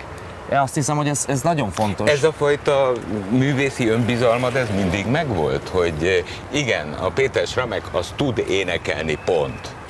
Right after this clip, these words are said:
Speaker 1: Ö, én ha úgy érezném, hogy nem tudom énekelni, én soha az életemben nem énekelném senki előtt. Nem a színpadon, hanem édesanyám előtt se. Mert, ö,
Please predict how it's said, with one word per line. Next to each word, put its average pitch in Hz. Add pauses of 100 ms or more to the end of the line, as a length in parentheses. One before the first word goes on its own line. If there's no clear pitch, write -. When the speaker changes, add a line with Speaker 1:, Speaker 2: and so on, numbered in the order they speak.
(1000)
Speaker 1:
Ö, 127
én 147
ha 143
úgy 160
érezném, 131
hogy 117
nem 143
tudom 123
énekelni, 117
én 120
soha 131
az 113
életemben 110
nem 113
énekelném 110
senki 101
előtt. 87
Nem 127
a 113
színpadon, 131
hanem 127
édesanyám 113
előtt 104
se. 90 (500)
Mert, 113
ö, 127